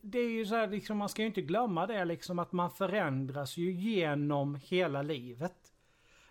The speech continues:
Den dagen man slutar förändras egentligen är ju den dagen man dör. Sen om det är en utveckling framåt eller ett steg tillbaka, det, det är inte relevant egentligen i, i den diskussionen, men i det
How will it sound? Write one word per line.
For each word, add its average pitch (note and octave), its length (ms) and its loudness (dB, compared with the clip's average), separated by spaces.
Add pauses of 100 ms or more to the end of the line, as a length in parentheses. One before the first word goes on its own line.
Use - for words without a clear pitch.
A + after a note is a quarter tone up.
Den E3+ 240 2
dagen D#3+ 720 2
man E3 340 2
slutar F#3 420 2
förändras D3 760 0
egentligen D#3 420 0
är D3+ 60 0
ju C3+ 160 0
den C3+ 260 0
dagen C3+ 400 -2
man D#3 140 -2
dör. C4+ 320 -2 (840)
Sen E3 340 0
om D#3 120 0
det F3 80 2
är F3+ 240 2
en G#3 160 -2
utveckling G#3+ 560 -2
framåt E3 640 0
eller F3 260 2
ett F3 180 -4
steg F#3 360 -2
tillbaka, F3+ 560 0
det, F3 240 -4
det E3+ 140 -2
är E3 80 0
inte G#3 240 -4
relevant D#3+ 640 -2
egentligen F3 460 -4
i, E3+ 380 -10
i E3 40 -8
den D#3 220 0
diskussionen, D#3 800 -4
men E3+ 200 -4 (1600)
i F3+ 320 2
det D#3+ 340 0